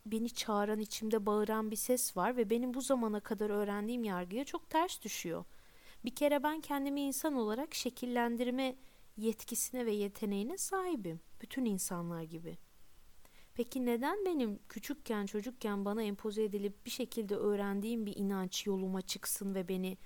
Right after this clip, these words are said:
otuz yaşında aklı başında bir insan olarak yolumdan çeksin, durdursun. Mantıklı mı bu? Hayır.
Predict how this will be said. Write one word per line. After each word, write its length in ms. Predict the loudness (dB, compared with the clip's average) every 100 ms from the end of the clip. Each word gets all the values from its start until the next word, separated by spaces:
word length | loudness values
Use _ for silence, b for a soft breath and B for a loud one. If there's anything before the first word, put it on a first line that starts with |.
| b b b -10 -2
otuz 300 | -2 -2 -2
yaşında 440 | -2 0 2 4
aklı 380 | 4 -2 -4 0
başında 420 | 0 2 2 2
bir 140 | 4 0
insan 260 | 2 2
olarak 460 | 2 2 2 0 2
yolumdan 580 | 4 4 2 0 0 -4 -18 -20 -10
çeksin, 600 | 0 2 2 0 0 0
durdursun. 720 | 2 0 0 -2 -2 -8 -10 -12 b b b b b b -2
Mantıklı 520 | 0 0 -4 -4 0
mı 180 | 0 2
bu? 280 | 0 0 -8
Hayır. 540 | 0 2 2 0 -4